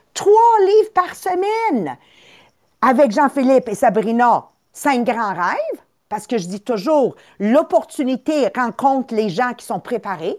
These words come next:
C'est la préparation, c'est de savoir mes cinq grands rêves, c'est quoi. T'as le deuxième livre. Et merci, merci. OK, t'as le deuxième livre qui est Le géant en vous et le troisième, Seven Habits of Highly Effective People.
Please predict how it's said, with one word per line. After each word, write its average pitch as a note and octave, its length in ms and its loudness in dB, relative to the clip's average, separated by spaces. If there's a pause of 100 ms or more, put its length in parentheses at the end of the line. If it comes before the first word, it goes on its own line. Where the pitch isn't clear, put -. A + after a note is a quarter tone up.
C'est C4 200 -8
la A3+ 100 -2
préparation, B3+ 800 -6
c'est F3+ 220 -10
de - 20 -20
savoir G#3 300 -4
mes F#3 100 -10
cinq A3 240 -12
grands G3+ 240 -8
rêves, F#3 220 -8
c'est D#3+ 180 -18
quoi. E3+ 220 -8 (960)
T'as C#4+ 140 6
le C#4 120 4
deuxième C#4+ 540 2
livre. C4+ 480 -2 (420)
Et D4 280 4
merci, D#4+ 460 2 (520)
merci. F#4 560 4 (180)
OK, D#4+ 300 -2
t'as D4 140 4
le C4+ 140 4
deuxième D4+ 520 0
livre C#4 400 -4
qui C#4 300 -6
est - 180 -10
Le A#3 180 2
géant A#3 380 0
en G#3+ 160 -2
vous A3+ 300 -6
et E4 100 -4
le E4+ 160 -2
troisième, C4 640 -2
Seven B3+ 300 -8
Habits B3+ 300 -8
of A3 80 -8
Highly B3 560 -6
Effective C4+ 340 -12
People. A4 380 -6